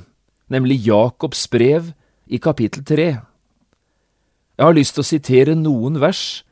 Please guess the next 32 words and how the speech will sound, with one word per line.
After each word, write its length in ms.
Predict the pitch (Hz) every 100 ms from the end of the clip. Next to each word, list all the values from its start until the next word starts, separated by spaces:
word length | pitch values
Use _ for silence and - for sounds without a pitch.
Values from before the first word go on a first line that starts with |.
| _
fra 160 | - 139
dette 240 | 127 113
brevet. 400 | 123 98 98 117 - _ _ _ _ _ _ _ _ _ _ _ _ _ _ _ _ _ -
Jakob 320 | 123 139 135
skriver: 480 | - 123 104 101 98 - _ _
Den 240 | - 131 147
som 220 | - 185
ikke 240 | 160 -
snubler 720 | 165 - 165 156 98 107 127 139
i 80 |
tale, 540 | 156 170 135 101 131 175 120 _
er 140 | 110 131
en 80 | 151
fullkommen 800 | - 170 123 82 - 113 147 170
mann, 420 | 143 170 120 85 - _ _ _ _ -
i 80 | 123
stand 340 | - 123 139 -
til 160 | 139
å 140 | 139 143
holde 220 | 139 151 143
hele 460 | 156 143 104 127
legemet 560 | 147 117 92 110 147 175
i 20 | 151
tømme. 320 | 95 85 82 _ _ _ _ _ _ _ _ _ _ _ -
Når 160 | 135 127
vi 140 | 139
legger 320 | 143 139 151
biksel 580 | 113 135 - - 170 151
i 40 | 139
munnen 320 | 113 123 131
på 80 | 139
hestene 640 | 139 120 - - 123 147